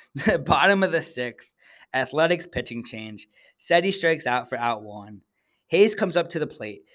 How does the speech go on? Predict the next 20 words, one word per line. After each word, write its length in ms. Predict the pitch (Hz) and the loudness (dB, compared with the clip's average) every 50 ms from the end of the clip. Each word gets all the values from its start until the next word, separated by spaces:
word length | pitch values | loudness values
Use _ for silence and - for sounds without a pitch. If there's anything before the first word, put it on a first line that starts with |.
| _ _ | _ _
The 80 | - 123 | -18 -18
pitch 320 | - - - 208 202 202 | -12 -4 -2 -2 -2 -2
is 140 | 185 180 147 - | -4 -8 -10 -8
thrown. 340 | - 131 127 120 110 104 104 _ _ _ _ | -8 -6 -6 -6 -8 -10 -14 _ _ _ _
You 160 | - 139 160 | -16 -12 -12
hear 280 | 156 151 175 220 233 220 | -10 -6 0 2 2 2
the 100 | - 196 | 2 0
sound 300 | - - 196 185 185 180 | -2 0 2 2 2 0
of 80 | 165 147 | -2 -4
the 80 | 165 | -6
crack 480 | 160 - - - 156 143 120 110 - - | -8 -4 -2 0 0 0 0 -2 -6 -10
when 100 | 139 139 | -10 -8
the 80 | 135 | -8
ball 240 | 131 131 147 143 143 | -4 -2 0 0 0
hits 220 | 131 139 131 135 - | 0 -2 -6 -10 -12
the, 100 | _ 117 110 _ _ _ _ _ _ _ _ _ _ _ _ _ _ _ _ _ _ _ | _ -20 -20 _ _ _ _ _ _ _ _ _ _ _ _ _ _ _ _ _ _ _
hits 340 | _ - 127 160 160 160 - | _ -2 -2 -2 -2 -2 -4
the 100 | - 127 | -6 -6
bat. 520 | 104 - - 113 117 123 110 101 104 - - _ _ _ _ _ _ _ _ _ _ - _ _ - | -6 -4 0 2 2 4 2 0 -4 -8 -14 _ _ _ _ _ _ _ _ _ _ -20 _ _ 0
Um, 400 | 123 127 127 127 120 120 120 | 2 4 4 4 2 0 -4